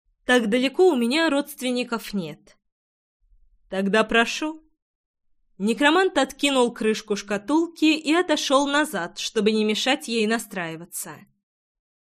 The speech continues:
Я глубоко выдохнула и заглянула внутрь, одновременно произнося:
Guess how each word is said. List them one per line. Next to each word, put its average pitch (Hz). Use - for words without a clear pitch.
Я 359
глубоко 214
выдохнула 302
и 294
заглянула 262
внутрь, 185
одновременно 240
произнося: 208